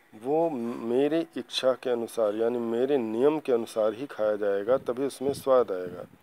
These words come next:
इसलिए कादिर ने एकदम से नवाब साहब को मना कर दिया कि आपकी हवेली पर किसी भी प्रकार से वो दाल नहीं जा सकती। नवाब साहब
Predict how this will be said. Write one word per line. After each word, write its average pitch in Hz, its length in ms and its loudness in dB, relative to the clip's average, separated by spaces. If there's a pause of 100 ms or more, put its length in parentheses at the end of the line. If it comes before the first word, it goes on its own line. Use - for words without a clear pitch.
(480)
इसलिए 139 460 -2
कादिर 117 560 2
ने 120 360 -2 (600)
एकदम 123 500 -2
से 139 320 -2
नवाब 110 380 2
साहब 107 300 -6 (120)
को 151 100 -4
मना 117 380 0
कर 113 140 -6
दिया 101 340 -4
कि 123 200 -8 (100)
आपकी 107 340 -6
हवेली 110 420 -8
पर 110 240 -8 (720)
किसी 135 220 -8
भी 131 100 -6
प्रकार 110 400 0
से - 180 -6
वो 127 160 -6
दाल 110 280 -2
नहीं 107 280 -8
जा 98 140 -6
सकती। - 360 -20 (580)
नवाब 123 320 6
साहब 127 340 -2